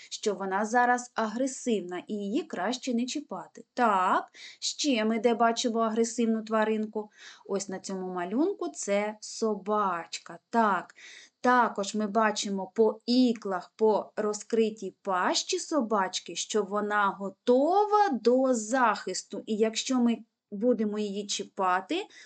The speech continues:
вона нападе і вкусить, тому що вона захищається. Так, скажіть, будь ласка, на яких малюнках зображено тваринку лагідну і спокійну?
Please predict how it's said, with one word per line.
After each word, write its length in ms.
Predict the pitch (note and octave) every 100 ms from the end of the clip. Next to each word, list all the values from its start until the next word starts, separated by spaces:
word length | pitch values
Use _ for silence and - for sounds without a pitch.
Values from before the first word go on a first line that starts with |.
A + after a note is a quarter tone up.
| -
вона 540 | F#3+ A3+ A3 G#3 F3 G3+
нападе 960 | G#3 G3+ F#3 F#3+ E3+ E3 G#3 C#4 -
і 100 | D4+
вкусить, 1040 | E4 - - D#4+ C#4 A#3+ A#3 B3+ B3 A#3+ _ _
тому 340 | G3 F#3+ G#3
що 200 | C#4 -
вона 440 | D4 G#3+ F3+ F#3 -
захищається. 1120 | G3 G3+ G3+ A3 - - F3+ E3+ E3+ - - -
Так, 380 | D#4+ C#4 A3 D4 _ _ - - -
скажіть, 440 | - C#4+ D4+ A#4 A#4
будь 320 | B4+ A#4 D#4+
ласка, 380 | G#3+ - F3 - _ - _ G3+
на 260 | G#3+ B3+
яких 560 | C4+ C4+ C#4 C4 A#3 -
малюнках 1040 | G3 F#3+ G3 A#3+ G4 G#4 C4+ F#3 - _ _
зображено 920 | F#3 E3+ F#3 F3+ G#3 D4+ F4 E4+ E4+ E4+
тваринку 1000 | - A3+ G#3+ A3 C4+ C4+ C4 C#4 C#4 -
лагідну 1120 | F4 F#4+ F#4+ F#4 D#4+ A#3 G3 G3+ F#3 F#3 -
і 100 | -
спокійну? 840 | A4+ - B4 A#4+ - D#4+ C#4 B3+